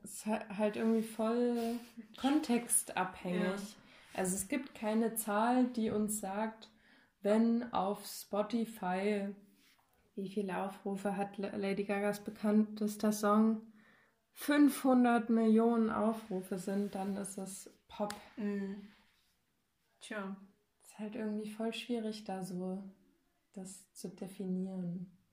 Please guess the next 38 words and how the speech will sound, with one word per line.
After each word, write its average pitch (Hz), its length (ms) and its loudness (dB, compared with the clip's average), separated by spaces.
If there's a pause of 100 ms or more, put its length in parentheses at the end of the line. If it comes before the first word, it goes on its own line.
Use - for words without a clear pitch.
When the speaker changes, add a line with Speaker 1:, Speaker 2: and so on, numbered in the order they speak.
(560)
Speaker 2:
Deswegen, 202 480 -4
Speaker 1:
Ähm. 202 380 -4 (280)
Speaker 2:
wir 185 200 -8
haben's 226 400 -4
heute 196 260 -6
versucht. 185 640 -10
Speaker 1:
<laughs> 262 680 4
Speaker 2:
Wir 175 140 -6
werden's 196 360 2
jetzt 196 240 -6
nicht 233 240 0
noch 233 220 2
weiter 214 400 10
versuchen, 202 600 6
weil 262 220 8
Speaker 1:
Ja. 254 280 10 (160)
Speaker 2:
man 202 180 2
merkt, 202 320 6
wir 196 80 -2
drehen 202 260 0
uns 202 240 -2 (400)
manchmal 220 480 2
so 196 100 -4
ein 185 120 -2
bisschen 240 320 -2
im 233 120 -6
Kreis, 240 220 -6
aber 202 140 0
ich 208 80 0
glaub, 214 220 2
wir 202 120 -2
haben 208 220 0
schon 220 460 -4 (640)
wenigstens, 208 720 -4 (920)
also 185 280 -4
wir 180 80 -4
können 226 320 -2
sagen, 196 600 -2